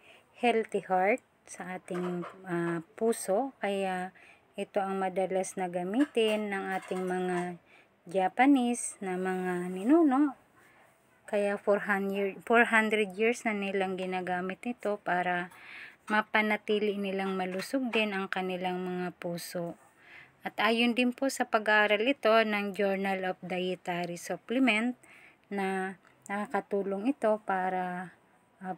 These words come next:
proteksyonan ang ating katawan. Babala lamang po ng ating mga eksperto na iwasan po ng mga nagdadalang tao or ng mga bab-, kababaihan na mga buntis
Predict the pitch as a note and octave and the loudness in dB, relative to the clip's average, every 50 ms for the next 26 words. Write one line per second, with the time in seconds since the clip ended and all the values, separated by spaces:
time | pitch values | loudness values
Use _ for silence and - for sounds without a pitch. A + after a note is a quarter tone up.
0 | _ - A3+ A#3+ A#3+ - A3+ G#3+ - - - - A3 G#3 G#3 G3 F#3+ F#3+ F#3 F#3 | _ -2 0 0 0 0 -2 -4 -4 -6 -6 -4 -2 -2 -2 -2 -2 -2 -2 -4
1 | F#3 F3+ F3 F3+ F#3 F3 - - F#3 F3+ F3+ E3 F#3 F3 - - F3 F3 F3 F3 | -4 -4 -4 -6 -6 -6 -6 -6 -6 -4 -4 -4 -4 -6 -4 -4 -4 -4 -4 -4
2 | F3 E3+ E3+ _ _ _ _ _ _ _ _ _ _ _ _ _ - - - - | -4 -6 -6 _ _ _ _ _ _ _ _ _ _ _ _ _ -20 -20 -20 -20
3 | - - - - - _ - - A3+ A3 G#3 G#3+ A#3+ A#3+ B3 B3 B3 A#3+ A#3 A#3 | -20 -20 -20 -20 -20 _ -12 -6 -6 -2 2 2 4 4 4 0 2 4 4 4
4 | A3+ A#3 A#3 A3+ A3+ - - B3 C4 B3+ A#3+ A3 G#3+ G#3+ - A3 A3 A3 G#3+ G#3+ | 4 2 0 -2 -2 -2 0 2 2 2 2 2 0 -2 -4 -6 -4 -4 -2 -2
5 | G#3+ G3+ G3 - - - - - - G3+ G3 G3 F#3+ _ - - F#3+ G3+ B3+ D#4+ | -4 -4 -6 -8 -10 -14 -10 -2 -2 0 0 0 -4 _ -4 -4 -2 0 -2 -4
6 | - - - - G3+ G3 F#3+ F#3+ F#3+ F#3+ F#3+ F#3+ F#3+ F#3+ F#3+ F#3+ - _ _ - | -4 -10 -16 -12 -8 -4 -4 -2 -2 -2 -2 -2 -2 -4 -6 -8 -12 _ _ -20
7 | - - - - _ _ _ _ _ _ - A3+ G#3+ A3 A3 G#3+ G#3+ - - A3+ | -20 -20 -20 -20 _ _ _ _ _ _ -4 0 4 6 6 4 4 2 0 0
8 | G#3+ A3 G#3+ G#3+ G#3+ - - - G3+ A3+ B3 A#3 A3 G#3+ G3+ G3+ G3+ G3+ G3 G3 | 2 2 0 -4 -6 -8 -6 -4 -2 -2 -2 -4 -4 -4 -2 -2 -2 -2 -2 -2
9 | G3 G3 F#3+ F#3+ F#3+ F#3+ F3+ F#3 F#3 F3+ F3 F#3 F3 F#3 F3+ F3 F3 F3 - - | -2 -2 -2 -2 -2 -2 0 0 0 0 0 -2 -2 -2 -2 -2 -4 -4 -2 0
10 | A#3+ C4+ C#4 B3 - G3 G3+ G3 G3 G#3 G#3+ A#3 B3 - _ _ _ _ _ _ | 0 2 2 2 2 0 0 0 0 0 -2 -6 -8 -12 _ _ _ _ _ _
11 | _ _ _ _ - G#3 F#3+ F#3 F#3 F#3 F#3 F#3+ F#3+ F#3+ F#3 F#3 F#3 F3 F3+ F3 | _ _ _ _ -12 -6 -4 -2 0 0 -2 -2 -4 -4 -4 -4 -4 -4 -6 -6
12 | F3 - - - - F3 F3 F#3 E3+ F#3 F#3 F#3 F#3+ F#3+ F3+ F3+ G3 F#3+ F#3 F#3 | -8 -12 -18 -14 -10 -6 -4 -4 -2 -2 -2 0 0 -2 -4 -2 -4 -2 -2 -2
13 | F#3 F3+ F3+ F3 F3 F3 F3 F3 F3 E3+ F3 F3 F3+ D#3+ - G3+ G3 G3 G#3+ G#3 | -2 -2 -2 -4 -4 -4 -4 -4 -4 -4 -4 -4 -4 -4 -4 -2 -2 -2 -2 -4
14 | - | -8